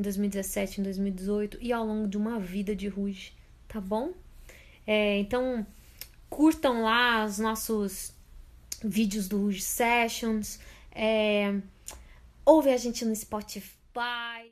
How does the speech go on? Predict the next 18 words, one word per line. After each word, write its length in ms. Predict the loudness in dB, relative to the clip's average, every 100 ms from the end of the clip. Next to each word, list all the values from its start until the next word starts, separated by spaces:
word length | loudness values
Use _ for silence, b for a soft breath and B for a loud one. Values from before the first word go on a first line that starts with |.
| _
Poxa 320 | 0 4 4
vida, 500 | 4 2 2 0 -2 -10 b b -10
acabei 320 | -2 0 0
de 80 | -2
descobrir 800 | -4 -4 2 2 2 2 0 0
que 380 | -4 -2 -2
os 120 | -2 -2
stories 480 | -2 2 2 2
têm 200 | 2 2
um 40 | 4
número 540 | 6 8 8 6 4
X 560 | 0 0 2 2 0 -2
de 380 | -2 0 -2 0
posts. 720 | 0 0 -2 -10 -8 -8 -10 -18 -20 -18 -18 -18 -20 -20 -18 -6 -4
Essa 220 | -2 -2
é 20 |
a 40 |
linguagem? 560 | -4 0 0 0 -6